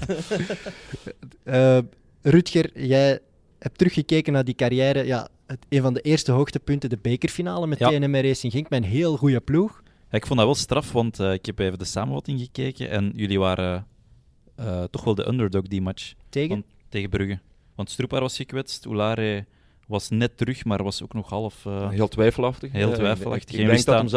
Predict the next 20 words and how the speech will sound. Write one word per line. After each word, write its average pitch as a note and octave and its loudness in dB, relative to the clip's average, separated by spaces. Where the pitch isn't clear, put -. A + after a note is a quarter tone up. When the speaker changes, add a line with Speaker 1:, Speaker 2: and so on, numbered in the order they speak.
Speaker 1:
zelfs A#2 2
in A#2 0
een A2 2
week A2+ 4
niet A#2+ 2
geze-, G2 -6
getraind G#2 -10
heeft. - -8
Speaker 4:
Ja. A2 -2
Speaker 3:
Over C3+ 2
welk D3+ 2
jaar D#3 -2
spreken D#3 -8
we, D#3 0
Rutger? E3 0
Speaker 4:
Achtennegentig. - -4
En A2+ -6
jullie G#2 -2
staan G#2+ -2
na G2+ 0